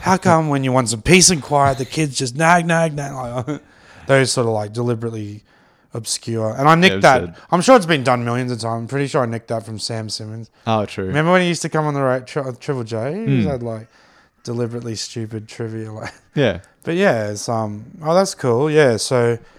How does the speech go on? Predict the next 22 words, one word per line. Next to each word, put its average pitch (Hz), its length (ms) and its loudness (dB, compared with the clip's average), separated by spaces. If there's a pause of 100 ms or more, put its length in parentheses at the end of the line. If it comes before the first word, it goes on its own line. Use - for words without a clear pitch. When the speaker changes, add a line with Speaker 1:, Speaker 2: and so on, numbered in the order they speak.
(340)
Speaker 1:
started 156 420 6
off, 135 460 4 (120)
started 139 460 4
off 135 140 4
as 131 100 0
just 127 200 -2
one. 127 320 4
Was 139 160 2
it, 143 260 6
uh, 123 340 2
monthly 147 680 -2
or 123 380 0 (140)
Speaker 2:
No, 190 120 -2
I 214 60 0
did 208 100 -8
it, 131 40 6
I 135 60 4
Speaker 1:
one-off 131 280 2
Speaker 2:
did 214 140 4
it - 60 6
Speaker 1:
or? - 40 2
Speaker 2:
weekly. 104 640 2